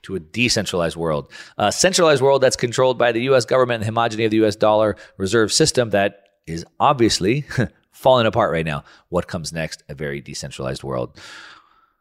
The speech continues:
I got a whole lot more to cover still. We're not done yet. Uh, we're gonna talk about,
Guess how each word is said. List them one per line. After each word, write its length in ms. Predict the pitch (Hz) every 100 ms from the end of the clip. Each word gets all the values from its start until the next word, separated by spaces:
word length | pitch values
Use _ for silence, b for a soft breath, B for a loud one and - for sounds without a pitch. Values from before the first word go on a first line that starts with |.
| _
I 80 | -
got 140 | 127 131
a 20 |
whole 180 | 139 143
lot 160 | 139
more 140 | 131 127
to 60 |
cover 320 | - 135 123
still. 560 | 113 - 143 139 127 110
We're 160 | 113 127
not 320 | 113 113 85
done 220 | 117 120
yet. 420 | 117 117 113 - - b b
Uh, 100 | 95
we're 80 | 113
gonna 100 | 110
talk 220 | 127 113
about, 440 | 110 107 101 -